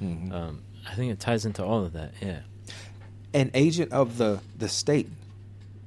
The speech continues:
Speaker 1: that is in opposition, diametrical opposition to, to you, to, or to, to me, right? Or to the, the Palestinian, uh, young man or, or woman.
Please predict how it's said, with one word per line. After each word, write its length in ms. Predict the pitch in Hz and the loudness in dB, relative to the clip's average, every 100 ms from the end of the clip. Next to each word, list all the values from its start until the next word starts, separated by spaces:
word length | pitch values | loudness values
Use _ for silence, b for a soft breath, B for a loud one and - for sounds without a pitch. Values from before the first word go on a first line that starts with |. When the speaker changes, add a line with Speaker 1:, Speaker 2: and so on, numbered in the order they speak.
| - | -2
Speaker 1:
that 200 | 113 113 | 2 4
is 100 | 113 | 4
in 120 | 110 | 0
opposition, 720 | - 123 117 104 110 - 82 - - - - - - | 4 2 4 0 0 -2 -4 -8 -14 -16 -16 -16 -4
diametrical 680 | - 120 127 123 - - 110 | 4 4 6 2 0 -2 2
opposition 760 | 113 107 107 98 104 - 98 95 - - - - - | 4 4 2 0 -2 -2 -4 -6 -12 -16 -16 -16 -12
to, 420 | - 135 113 104 - | -2 2 2 2 0
to 120 | 117 | 0
you, 280 | 98 101 - - | 2 2 0 0
to, 120 | 131 | 2
or 200 | 120 110 | 4 0
to, 160 | 107 113 | 0 -2
to 160 | 101 | 0
me, 260 | 110 104 - - - - - | 0 -2 -4 -14 -16 -16 -10
right? 240 | 95 98 104 | 0 0 2
Or 280 | 104 104 98 | 2 2 2
to 280 | 107 104 98 | 0 2 2
the, 180 | 101 98 | 0 0
the 100 | 104 | -4
Palestinian, 840 | - 110 107 98 120 113 104 95 - B B B - | 2 4 4 2 2 4 2 0 -4 B B B 0
uh, 540 | 107 101 95 90 90 92 - - | 4 4 4 0 -2 -6 -12 -14
young 420 | 98 113 110 101 | -2 2 2 2
man 320 | 104 104 98 | 2 2 2
or, 140 | 92 | 0
or 200 | 87 85 95 | 0 -2 0
woman. 340 | 110 101 80 | 0 0 -4